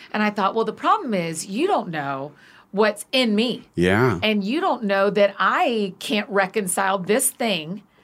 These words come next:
Speaker 1: that are, that is between two worlds like that, of what I was always told and what I'm experiencing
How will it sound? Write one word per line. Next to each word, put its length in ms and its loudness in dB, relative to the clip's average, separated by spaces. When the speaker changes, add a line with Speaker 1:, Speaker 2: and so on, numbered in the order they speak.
Speaker 1:
that 180 2
are, 380 4
that 160 0
is 160 2
between 600 -2
two 200 -2
worlds 400 0
like 200 -8
that, 220 -10
of 180 2
what 140 4
I 100 4
was 160 2
always 260 0
told 400 -6
and 320 0
what 180 2
I'm 140 2
experiencing 1120 -6